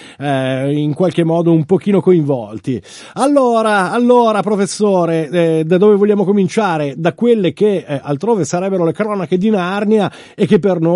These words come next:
sono inesorabilmente le cronache di Draghi, quelle del venerdì. È tornato a parlare di giovedì Draghi e torniamo anche noi a, ehm, riassumere, eh, le parole del governatore della B C E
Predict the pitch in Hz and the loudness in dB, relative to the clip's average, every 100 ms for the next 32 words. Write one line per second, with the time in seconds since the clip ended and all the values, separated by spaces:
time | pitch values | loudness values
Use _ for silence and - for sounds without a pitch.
0 | 185 - 196 190 190 165 185 175 170 175 | 0 0 2 4 2 2 -2 0 0 0
1 | 180 180 156 - - 196 208 202 208 214 | 2 2 0 -4 -2 2 2 0 -4 -4
2 | - 202 180 160 165 180 165 156 139 202 | -2 -2 -2 -2 -2 -4 -2 -2 0 0
3 | 196 190 190 185 165 175 190 180 147 190 | 0 0 0 0 0 0 0 -2 -2 0
4 | 180 - - 214 - 233 214 240 208 214 | 0 -2 -6 -4 0 0 0 -2 0 0
5 | 185 185 208 202 170 175 175 202 208 196 | -2 -2 -2 -2 -2 -2 0 2 4 2
6 | 226 185 196 233 233 254 269 226 190 135 | 0 0 -2 -2 -2 -2 -4 -2 -4 -2
7 | 165 220 165 160 180 139 196 147 160 156 | -2 0 -2 -6 -6 -4 -2 -2 -2 -2
8 | - - - 180 185 - 165 165 170 160 | -6 -18 -8 -6 -6 -6 -4 -2 -2 -2
9 | 180 220 - 220 254 226 175 151 135 - | 0 -2 -2 -4 -2 0 0 -2 -6 -6
10 | 139 135 156 165 160 202 190 156 147 165 | -4 -2 -4 -4 -4 -4 -2 -2 0 -2
11 | 185 185 190 202 165 165 170 170 214 190 | -2 -4 -2 -2 0 0 -2 -2 0 2